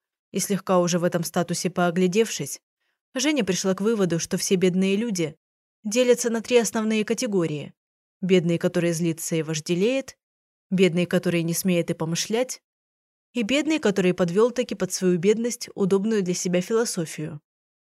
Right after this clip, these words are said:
Однако, к какой из этих категорий себя отнести, Женя так и не определила. Злиться и вожделеть как-то не хотелось. Не умела она от природы злиться по-настоящему. Думать не сметь тоже трудно было,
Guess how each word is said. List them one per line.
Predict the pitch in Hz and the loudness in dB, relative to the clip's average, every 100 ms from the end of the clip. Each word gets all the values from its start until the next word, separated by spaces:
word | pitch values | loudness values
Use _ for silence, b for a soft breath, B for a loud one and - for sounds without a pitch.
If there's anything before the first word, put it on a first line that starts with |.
| _ | _
Однако, | 220 202 208 196 190 | -4 0 0 2 0
к | - | -2
какой | 196 208 190 | 0 4 4
из | 190 | 4
этих | 185 185 | 2 0
категорий | 196 190 185 185 180 | -2 0 2 4 2
себя | - 185 185 | 0 2 2
отнести, | 180 196 190 - 226 - _ _ | 2 -2 -4 -4 -6 -6 _ _
Женя | 202 202 202 | -4 0 0
так | 196 190 | 0 0
и | |
не | 196 196 | 0 0
определила. | 190 208 226 196 156 143 147 _ _ _ _ | 0 -2 -2 -2 -2 -6 -14 _ _ _ _
Злиться | 214 202 208 - | -2 0 0 2
и | 196 | 2
вожделеть | 196 180 208 226 - | 2 0 2 2 2
как-то | - 165 175 | -2 -4 -4
не | 165 | -4
хотелось. | - 170 214 226 208 - - _ _ _ - | -6 -4 -2 -2 -2 -8 -14 _ _ _ -6
Не | 247 | -2
умела | 254 294 294 196 | 0 2 4 4
она | 185 | 4
от | 170 | 0
природы | - 190 175 165 | 0 0 0 -2
злиться | 170 170 160 - | -2 -2 -2 -6
по-настоящему. | 165 170 - 180 160 156 - 160 147 - _ _ _ _ - | -4 -4 -2 -2 -2 -4 -6 -6 -8 -12 _ _ _ _ -8
Думать | 190 247 262 - | -4 0 0 0
не | 185 | -2
сметь | - 180 156 - - | -2 -4 -4 -8 -8
тоже | 185 220 240 | -4 -2 -2
трудно | 226 208 208 | -4 -2 -2
было, | 185 185 175 | -2 -2 -4